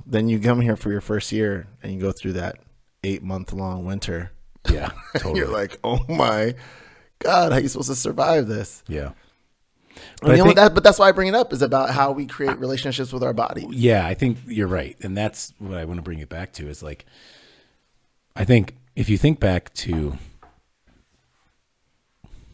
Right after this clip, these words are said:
Speaker 2: the moment in time, and it doesn't have to be about,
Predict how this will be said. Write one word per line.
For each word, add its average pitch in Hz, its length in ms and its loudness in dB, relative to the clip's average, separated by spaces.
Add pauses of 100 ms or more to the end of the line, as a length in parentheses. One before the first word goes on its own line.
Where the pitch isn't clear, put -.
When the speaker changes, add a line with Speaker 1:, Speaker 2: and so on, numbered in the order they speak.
(540)
Speaker 2:
the 73 100 -10 (140)
moment 104 360 0
in 127 60 2
time, 78 460 -6 (1200)
and 92 100 -4
it 90 40 -4
doesn't 107 200 -2
have 110 120 -4
to - 80 -12
be 78 300 -6 (100)
about, 73 340 -6